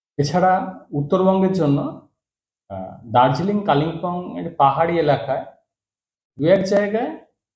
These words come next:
হালকা ধরনের বৃষ্টি বা তুষারপাতের সম্ভাবনা থাকবে মোটামুটি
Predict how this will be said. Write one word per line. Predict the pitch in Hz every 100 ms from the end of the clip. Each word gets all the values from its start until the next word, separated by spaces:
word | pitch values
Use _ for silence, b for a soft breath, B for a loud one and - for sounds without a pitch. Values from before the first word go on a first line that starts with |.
| _ _
হালকা | 131 127 147
ধরনের | 143 151 151
বৃষ্টি | 131 123 - 170
বা | 151 156 - -
তুষারপাতের | 123 135 - 143
সম্ভাবনা | 135 - 131 127 135 131
থাকবে | - 117 107 131
মোটামুটি | - - 113 110